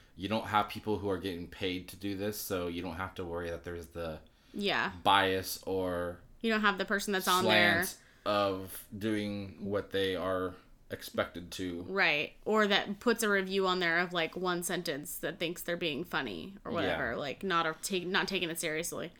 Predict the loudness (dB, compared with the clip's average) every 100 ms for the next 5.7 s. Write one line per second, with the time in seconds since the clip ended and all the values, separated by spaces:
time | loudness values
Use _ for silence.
0 | -10 2 4 4 2 0 2 4 4 4
1 | 4 2 -2 -6 -2 0 0 0 -2 -2
2 | 0 2 2 0 -2 -2 0 0 -2 -4
3 | -4 -6 -12 -8 -4 -4 -4 -4 -2 -2
4 | -6 -12 -8 -6 -4 -6 -4 -2 -2 -4
5 | -8 -8 -6 -6 -6 -8